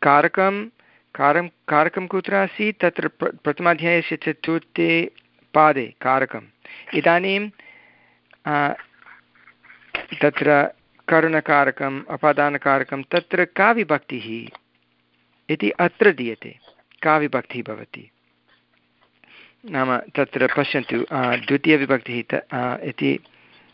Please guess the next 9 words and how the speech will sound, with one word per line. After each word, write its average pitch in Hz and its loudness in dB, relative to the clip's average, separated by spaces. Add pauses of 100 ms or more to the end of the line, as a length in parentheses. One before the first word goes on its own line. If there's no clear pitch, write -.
(720)
इति 151 0
द्वितीयं 160 0
सूत्रम् 135 -4
अस्य 135 0
पादस्य। 127 2 (1400)
द्वितीयाध्यायस्य 147 0
तृतीये 151 -2
पादे 123 -4 (840)
इदानीं, 135 -2